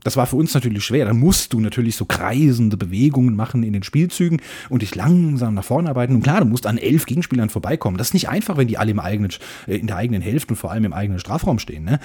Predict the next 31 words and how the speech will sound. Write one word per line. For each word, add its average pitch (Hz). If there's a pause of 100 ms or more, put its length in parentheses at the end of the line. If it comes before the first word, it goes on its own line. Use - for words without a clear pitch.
(140)
Das, -
natürlich 190
ist -
das 110
wie 104
zu -
betoniert, 92
ne? 120
Das 170
ist -
scheiße, 190
das 139
ist 139
ein 123
unansehnlicher 139
Fußball. 131
Finde 220
ich -
auch -
zum 113
Kotzen 196
von 151
einem 117
Weltmeister, 143 (260)
dass 131
die 165
sich 143
nur 127
hinten 120
reinstellen. 98 (800)
Aber 202